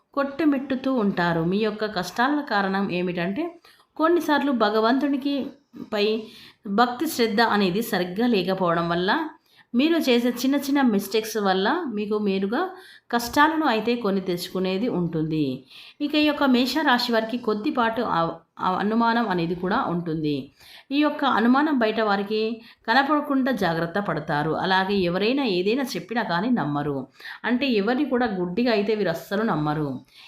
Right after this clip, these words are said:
ఎవరు ఎంత నమ్మినా వీరు ఎంతలో ఉండాలో అంతలే ఉంటారు, ఎంతలో మాట్లాడాలో అంతనే మాట్లాడుతూ ఉంటారు.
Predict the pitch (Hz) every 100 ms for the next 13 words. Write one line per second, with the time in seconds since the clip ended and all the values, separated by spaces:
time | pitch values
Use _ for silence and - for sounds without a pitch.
0 | - 226 262 277 247 277 277 262 233 226
1 | 226 214 208 170 185 240 226 214 208 190
2 | 208 185 175 190 165 170 170 170 170 175
3 | 185 233 240 233 214 220 214 220 247 180
4 | 165 180 269 180 165 151 151 - 170 165
5 | 156 156